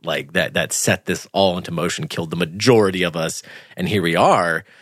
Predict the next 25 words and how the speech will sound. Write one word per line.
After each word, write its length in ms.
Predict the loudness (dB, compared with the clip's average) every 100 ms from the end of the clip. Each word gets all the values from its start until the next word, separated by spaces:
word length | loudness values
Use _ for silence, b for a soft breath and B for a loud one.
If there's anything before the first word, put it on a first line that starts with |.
| b _
And 340 | 0 0 0 0
I 160 | 0 0
feel 180 | 2 2
like 160 | 4
I 120 | 4 4
have 260 | 2 0
this 240 | -2 -2 -6
now 560 | -8 -4 0 2 2 0
final 520 | 2 2 4 2 2
chance, 520 | 2 4 4 2 -6
this 180 | -10 -4
one 160 | 2
opportunity 720 | 2 2 0 2 2 2 0 -4 b b b 0
to 260 | 2 2
be 720 | 0 -6 -2 2 2 2 0 -2
the 200 | -2 0
seed 480 | -2 -2 0 0
of 240 | 2 2 0
humanity's 720 | -4 0 2 2 0 -4 -8 -4
future, 480 | 4 4 4 -6 -6
to 100 | -4
maybe 340 | 0 2 0 0
help 320 | -2 -2 -2
guide 260 | 0 2
us 300 | 0 -2 -6